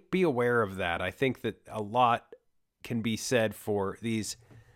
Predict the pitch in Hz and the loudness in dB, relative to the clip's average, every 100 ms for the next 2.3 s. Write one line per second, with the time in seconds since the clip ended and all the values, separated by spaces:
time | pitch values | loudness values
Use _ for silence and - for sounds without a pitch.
0 | - - - 131 156 - - - - 117 | -20 -16 0 6 6 4 -6 -8 -8 -6
1 | 107 107 127 123 120 - - 117 113 110 | -4 2 4 4 0 -2 -4 -2 0 0
2 | 110 - 104 | -2 -4 -10